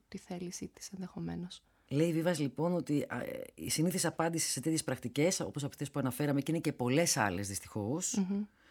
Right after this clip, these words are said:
Speaker 2: ε, δεν μπορούμε όμως να είμαστε εξαντλητικοί ως προς αυτό. Ε, λέει, λοιπόν, ότι το, αυτό που λέγαμε πριν, το επιχείρημα είναι «δεν γίνεται αλλιώς».
Speaker 1: Μμ.
Speaker 2: Είναι το γνωστό «there is no alternative», το βλέποντάς το στο ζήτημα του τοκετού.
Speaker 1: Ναι.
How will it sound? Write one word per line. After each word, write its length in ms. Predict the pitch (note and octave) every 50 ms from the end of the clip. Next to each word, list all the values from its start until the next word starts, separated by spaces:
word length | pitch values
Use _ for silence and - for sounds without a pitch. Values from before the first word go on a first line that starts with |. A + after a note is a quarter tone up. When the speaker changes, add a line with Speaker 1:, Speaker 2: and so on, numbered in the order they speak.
| - - - - - - - - - _ _
Speaker 2:
ε, 180 | - - B2+ B2
δεν 100 | C3 D#3+
μπορούμε 220 | D#3 D#3 C#3+ C#3
όμως 120 | C3+ B2+ A#2
να 60 | B2
είμαστε 220 | A#2+ B2 A2+ -
εξαντλητικοί 520 | A#2 - - A#2+ B2 B2+ B2 B2 A2+ - C3+
ως 100 | B2+ -
προς 180 | - B2+ -
αυτό. 500 | C3 A2+ - - - C#3+ D3 E3+ G3 - -
Ε, 100 | - A2
λέει, 300 | A#2 C#3 E3 F#3+ A3 A3
λοιπόν, 240 | G#3 - - A3+ A#3+
ότι 220 | A3+ G#3+ G3 -
το, 200 | - - - -
αυτό 180 | - - - F#3+
που 80 | D3+ G3+
λέγαμε 220 | G3+ G3+ G3+ F#3
πριν, 280 | - F#3+ E3+ C3 G#2+ - - _ _ _ -
το 80 | F#3
επιχείρημα 520 | F3+ F3+ F3 - - C#4 B3 A3+ G3+ G#3 A#3
είναι 220 | C4 C4+ C4 - - -
«δεν 200 | F#3 F3+ G#3+ G#3
γίνεται 360 | D#3+ D3+ A#3 A3 - - D#3
αλλιώς». 440 | C#3 A#2 F#2+ - - - - - - -
Speaker 1:
Μμ. 220 | F3+ E3+ D#3 D3+ D#3 E3+ F3+ - - - _ -
Speaker 2:
Είναι 180 | B3 C4+ C4
το 100 | - G#3
γνωστό 420 | F#3+ F3+ F3+ F3 - C4+ B3+ - - F#3
«there 120 | F3 F#3 F#3
is 80 | F#3 F3+
no 200 | A3 G#3+ G3+ F#3+
alternative», 540 | - G#3 G#3 G3 A3 A3+ A3 A3 C4 C4+ B3 A#3+ - - - - -
το 80 | F#3
βλέποντάς 540 | E3 G3+ A#3 A3+ G3+ F3 D#3 F3+ G3+ B3 A#3+
το 80 | - A3
στο 140 | - F#3+ F3
ζήτημα 280 | F3+ A3+ - G#3 G3+
του 60 | G3
τοκετού. 480 | - - D#3+ - D#3+ D#3+ - G#3 F#2+ -
Speaker 1:
Ναι. 200 | - G#3 G3+ G3+